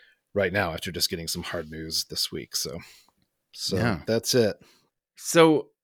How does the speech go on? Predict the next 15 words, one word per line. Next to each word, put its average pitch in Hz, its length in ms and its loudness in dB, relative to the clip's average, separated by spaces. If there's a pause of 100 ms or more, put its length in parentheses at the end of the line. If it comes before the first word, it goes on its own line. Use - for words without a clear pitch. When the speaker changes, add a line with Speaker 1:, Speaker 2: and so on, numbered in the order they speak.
(320)
Speaker 2:
I, 175 360 4 (460)
I 120 120 2
saw 143 320 8
a 123 40 8
therapist 127 600 6
this 117 180 -2
week 113 240 0
and 95 180 0
I 98 40 -2
saw 110 240 2
my 127 160 6
psychiatrist 101 840 2
this 87 220 -2
week. 90 400 -4
And, 92 560 -2